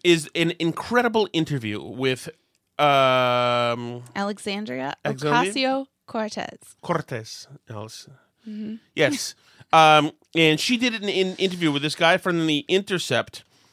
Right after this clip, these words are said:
Speaker 1: a guy named Jeremy Scahill. Do you know him?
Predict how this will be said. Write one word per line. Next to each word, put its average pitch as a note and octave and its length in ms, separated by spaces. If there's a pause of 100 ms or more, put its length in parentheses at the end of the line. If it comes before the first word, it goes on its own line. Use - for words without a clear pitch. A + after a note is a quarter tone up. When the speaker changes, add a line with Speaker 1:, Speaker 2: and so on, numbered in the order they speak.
(280)
Speaker 1:
a D3+ 180
guy F3+ 320
named F3 680 (240)
Jeremy A3 460
Scahill. D3+ 440
Do C3 100
you E3+ 60
know G#3 140
him? G3+ 300